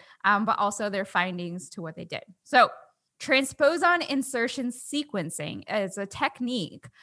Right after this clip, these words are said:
whereby they basically create a ton of mutants and then see which genes gives the microbes superpowers, which ones become the X-Men's, or which ones end up killing the host. So let me explain a little bit more.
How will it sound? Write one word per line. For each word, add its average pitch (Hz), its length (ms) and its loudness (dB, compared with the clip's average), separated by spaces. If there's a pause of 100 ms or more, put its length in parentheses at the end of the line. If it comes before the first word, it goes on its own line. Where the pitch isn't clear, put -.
(160)
whereby 254 500 6
they 233 160 0
basically 311 540 -6
create 220 420 -6
a 190 80 -2
ton 254 340 -6
of 214 140 -6
mutants - 560 -10 (180)
and 240 160 4
then 294 160 2
see 254 260 -4
which 254 500 -4
genes 226 640 -4
gives 214 240 -2
the 220 80 0
microbes 185 600 -2
superpowers, 208 840 2 (260)
which 233 260 0
ones 208 320 -2
become 196 400 -2
the 190 220 -6
X-Men's, 175 680 -2 (320)
or 240 520 8 (180)
which 285 400 -2
ones 196 480 2 (220)
end 208 180 2
up - 220 -2
killing 170 360 0
the 175 100 0
host. - 540 2 (440)
So 254 80 4
let 285 100 6
me 359 100 0
explain 254 380 0
a 233 60 2
little 226 160 2
bit 185 160 2
more. 185 420 0